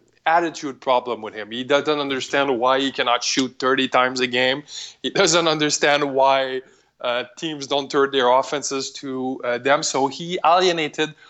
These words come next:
a lot of, uh, coaching staffs over the last couple of years. He's been in Sacramento, Chicago, um, New Orleans.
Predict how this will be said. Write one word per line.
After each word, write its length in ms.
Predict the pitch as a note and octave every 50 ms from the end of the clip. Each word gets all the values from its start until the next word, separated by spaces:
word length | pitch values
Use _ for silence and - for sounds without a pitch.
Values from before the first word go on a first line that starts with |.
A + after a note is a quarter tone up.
| - _ _ _ -
a 100 | C#3 C3
lot 640 | C3+ C3+ C3+ C3+ C#3+ D3 C#3+ - - - - - - - -
of, 420 | B2+ B2+ B2+ B2+ A#2+ G#2+ - B2
uh, 80 | B2+ B2+
coaching 480 | - - - D3 D3+ D3 D3 E3 C3+
staffs 580 | A#2+ - - - B2+ B2 B2 - - - - - -
over 320 | - C3+ A#2+ A#2+ B2+ B2+ B2
the 80 | B2
last 320 | A2+ A2 A#2 A#2+ A#2 - -
couple 240 | C3 A#2 - -
of 80 | A#2 A#2
years. 220 | A#2 A#2+ A2+ G2
He's 160 | B2 B2+ B2 -
been 400 | _ - C3+ C3+ C3 C#3 C3 - - - - _ _ _ _
in 140 | - A2+ A2+
Sacramento, 800 | - - B2 G#2+ - C3+ B2+ C3+ D3 D3 C#3+ - D#3 D3+ D3+ D3
Chicago, 760 | - - - B2 A#2 - C#3 C3+ C3+ C3+ C#3 C#3 C3+ C#3+ C#3 - - - _ _ _ _ _ _ _ -
um, 380 | A2+ A2 A2 A2 A2 A2 - - _ -
New 260 | - C3+ C3+ B2+ B2+
Orleans. 800 | C3 - C3+ C3+ C#3 C#3 C#3 C#3 C#3+ C#3+ C#3+ C3+ - - - -